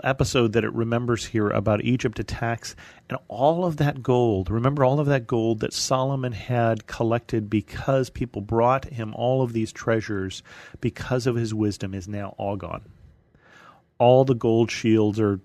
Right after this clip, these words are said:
gone, all the gold in the temple is gone, all the gold in the royal palaces is gone, and he replaces it with bronze.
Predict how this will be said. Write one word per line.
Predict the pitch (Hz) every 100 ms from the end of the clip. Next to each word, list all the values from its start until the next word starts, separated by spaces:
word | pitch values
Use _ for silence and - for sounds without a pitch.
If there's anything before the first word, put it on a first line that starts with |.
| -
gone, | 113 110 107 110
all | - 101 101
the | 101
gold | 127 123 120
in | 113
the | 107
temple | 117 104 104
is | 98
gone, | 113 107
all | 98
the | 101
gold | 101 110 117
in | 113
the | 107
royal | 107 104
palaces | - - 107 104 107 98
is | 101
gone, | - 101 98 98 - - - - -
and | 120 120
he | 117
replaces | 104 139 131 127 107
it | 113
with | 113 101
bronze. | 104 95 92 113 110